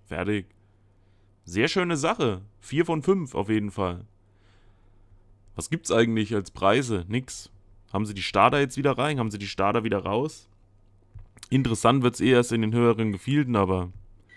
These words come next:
im Prinzip das Einzige, was ich wirklich brauch oder möchte, ist das Restler-Pikachu, aber das gibt's erst auf Stufe zehn und Stufe zehn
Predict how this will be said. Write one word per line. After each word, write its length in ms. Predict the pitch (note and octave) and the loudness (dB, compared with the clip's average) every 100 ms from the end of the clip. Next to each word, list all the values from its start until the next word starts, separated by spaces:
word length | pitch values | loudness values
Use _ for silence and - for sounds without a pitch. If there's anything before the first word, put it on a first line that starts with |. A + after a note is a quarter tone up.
| - - - - - - - - - - - - _ - - | -20 -20 -20 -20 -20 -20 -8 -4 -4 -6 -16 -20 _ -18 -6
im 80 | B2+ | -2
Prinzip 320 | C3 A#2+ E3 | 0 2 4
das 160 | - | 6
Einzige, 360 | B2+ D#3 E3 D#3 | 6 4 6 6
was 160 | C3 A#2 | 6 4
ich 180 | E3 C3+ | 0 2
wirklich 440 | F3 D3 C#3 - | 2 2 -2 -2
brauch 640 | A#2+ G#2+ B2 D#3 D3+ F3+ | -6 2 6 8 6 4
oder 360 | A2+ B2+ B2 A2 | 2 6 6 6
möchte, 500 | F#2+ C3 F#3+ - C#3 | 2 0 0 0 2
ist 320 | C#3 B2+ - | 4 2 2
das 380 | B2+ - - - | -2 -2 -6 -2
Restler-Pikachu, 1040 | D#3 - - A2+ A2+ - A#2 - - C#3 | 0 0 -2 -2 -2 -4 -4 -2 -2 2
aber 140 | C3 A2+ | 4 4
das 160 | A2 | 0
gibt's 180 | - - | -4 0
erst 500 | C#3+ A2 - - - _ _ _ _ - | 2 2 0 -8 -14 _ _ _ _ -10
auf 120 | F2 | -10
Stufe 320 | - D#3+ B2+ - | -6 -6 -6 -4
zehn 340 | - F3+ A3 | 0 0 0
und 140 | C3+ | -2
Stufe 300 | - C3+ A2+ | -2 -4 -4
zehn 500 | - C#3 C#3 E3 F#3+ | -6 -4 -2 -2 -6